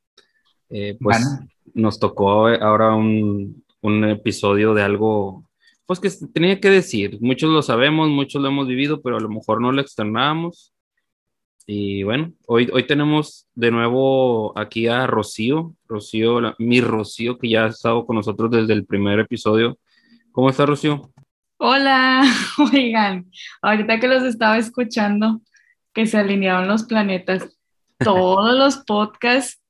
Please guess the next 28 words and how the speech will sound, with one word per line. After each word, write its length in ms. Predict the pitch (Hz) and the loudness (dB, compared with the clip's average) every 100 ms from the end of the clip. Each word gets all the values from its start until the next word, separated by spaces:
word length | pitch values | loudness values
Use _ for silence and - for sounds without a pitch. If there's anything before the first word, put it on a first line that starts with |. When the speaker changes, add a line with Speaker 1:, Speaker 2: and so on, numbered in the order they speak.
| _ _ | _ _
Speaker 3:
me 120 | 220 | -2
da 140 | 226 214 | 2 4
mucha 280 | 220 220 254 | 2 0 0
risa 280 | 247 233 | 0 0
escucharlos 680 | 247 - 254 247 226 240 247 | -4 -4 -6 -2 -2 0 -2
y, 400 | 240 220 202 196 - | -2 -2 -2 -4 -6
y 180 | 226 | -4
decir, 460 | 202 196 202 185 180 | -4 -4 -4 -4 -4
"Ya, 260 | 202 240 254 247 _ - | 0 0 0 -4 _ -2
la 120 | 240 | 0
otra 160 | 254 247 | 0 -2
semana 540 | 240 226 220 220 214 | 0 0 2 2 0
vamos 320 | 220 214 214 220 | -4 -2 -2 -2
a 60 | |
grabar", 400 | 202 190 190 190 - - | -2 -2 -2 -4 -10 -10
este, 460 | 208 190 196 202 196 | -8 -6 -4 -4 0
pero, 180 | 208 214 - - | 4 4 2 0
<laughs> 1080 | 220 294 - - - _ _ _ _ _ - | 2 4 2 0 -8 _ _ _ _ _ -6
pero 280 | 233 226 220 | 0 0 2
qué 100 | 240 | 2
bueno 320 | 240 247 247 | 4 2 2
que, 420 | 247 220 202 220 | 2 2 0 -4
que 260 | - 214 214 | -4 0 0
esta 180 | 214 226 | -4 -4
semana, 680 | 226 214 214 220 214 190 - | -2 0 2 2 2 0 -4
este, 460 | 208 202 190 - 190 | -4 -4 -4 -6 -4
se 120 | 196 | -4
pudo 540 | - 233 269 311 - | 0 4 4 4 -2